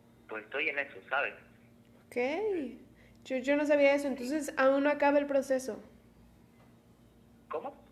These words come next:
Speaker 2: ¿Aún no acaba el proceso?
Speaker 1: No, no, no, este, aún sigue, aún sigue, no, no, uno llega acá. Fíjate que, este, un amigo venezolano también salió, y yo lo llamaba de detención, y,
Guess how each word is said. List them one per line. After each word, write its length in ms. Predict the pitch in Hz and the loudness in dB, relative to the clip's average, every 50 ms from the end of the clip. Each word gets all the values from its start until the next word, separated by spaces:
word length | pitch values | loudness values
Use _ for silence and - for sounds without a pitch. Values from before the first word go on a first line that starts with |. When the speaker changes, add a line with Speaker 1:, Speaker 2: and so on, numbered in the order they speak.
| - - - - - | -20 -20 -20 -2 2
Speaker 2:
¿Aún 320 | 240 247 247 247 254 254 262 | 6 6 8 8 6 6 6
no 60 | 277 | 4
acaba 320 | 269 269 269 269 262 254 254 | 4 4 4 4 6 6 4
el 100 | 254 254 | 4 2
proceso? 580 | 247 233 233 233 - 240 233 233 233 208 208 - - - - - - - - - - - - _ - - - - - - - - - | 0 0 0 0 0 0 0 0 -2 -8 -10 -12 -16 -20 -20 -20 -20 -20 -20 -20 -20 -20 -20 _ -20 -20 -20 -20 -20 -20 -20 -20 -16
Speaker 1:
No, 380 | 131 139 160 160 143 123 113 | -8 -6 -4 -2 -2 -2 -4
no, 240 | 107 107 104 101 98 | -6 -6 -6 -6 -8
no, 200 | 98 98 92 - - | -8 -10 -12 -10 -8
este, 840 | 107 113 117 117 - - - - 117 113 110 107 104 104 101 95 | -6 -6 -6 -8 -12 -20 -16 -12 -8 -6 -6 -4 -4 -4 -4 -4
aún 320 | - 95 98 107 127 143 143 - - | -4 -2 -4 -4 -6 -8 -12 -14 -14
sigue, 460 | 143 156 147 117 104 92 - - 65 | -12 -12 -12 -10 -12 -14 -14 -16 -18
aún 240 | 78 90 92 101 104 - | -20 -20 -20 -20 -20 -16
sigue, 400 | - 110 110 101 95 90 90 92 95 | -14 -12 -12 -12 -12 -14 -14 -16 -14
no, 320 | 98 98 101 98 95 92 92 95 | -14 -14 -14 -14 -16 -20 -18 -16
no, 120 | 95 101 107 117 | -14 -12 -12 -12
uno 140 | 123 131 131 | -12 -12 -12
llega 220 | 131 147 139 135 | -10 -8 -8 -8
acá. 300 | 131 - 151 156 165 - - - - - - - - - - | -6 -4 -4 -4 -4 -6 -10 -18 -20 -20 -20 -20 -20 -20 -12
Fíjate 320 | - 160 185 185 190 175 - | -8 -6 -6 -6 -8 -12 -12
que, 300 | - 139 127 - - - | -10 -10 -10 -12 -12 -10
este, 800 | - 120 117 117 117 - - - 113 107 104 95 87 71 - - - - - - - - - - - - - - - - - - - - | -8 -8 -8 -8 -12 -16 -12 -8 -6 -6 -6 -6 -8 -10 -14 -20 -20 -20 -20 -20 -20 -20 -20 -20 -20 -20 -20 -20 -20 -20 -20 -20 -18 -12
un 100 | 139 147 | -8 -6
amigo 280 | 147 160 165 165 160 156 | -6 -6 -6 -6 -6 -8
venezolano 520 | 147 135 120 - 147 147 139 135 143 151 | -8 -12 -10 -6 -4 -2 -2 -2 -2 -6
también 320 | - - 95 95 95 92 90 | -10 -10 -10 -10 -10 -10 -10
salió, 280 | 95 95 120 139 139 120 - - - - - - - - - - - - - - - - - _ _ _ - - | -8 -6 -4 -4 -4 -6 -8 -14 -20 -20 -20 -20 -20 -20 -20 -20 -20 -20 -20 -20 -20 -20 -20 _ _ _ -20 -18
y 40 | - | -12
yo 120 | 110 123 | -8 -6
lo 100 | 151 165 | -6 -6
llamaba 360 | 156 131 117 117 120 117 113 110 | -6 -6 -4 -4 -2 -2 0 -2
de 120 | 107 101 | -2 -6
detención, 560 | - - 101 104 104 - 165 165 151 120 98 - - - | -8 -10 -12 -12 -10 -10 -10 -8 -10 -10 -14 -20 -20 -20
y, 160 | 95 95 82 | -20 -20 -20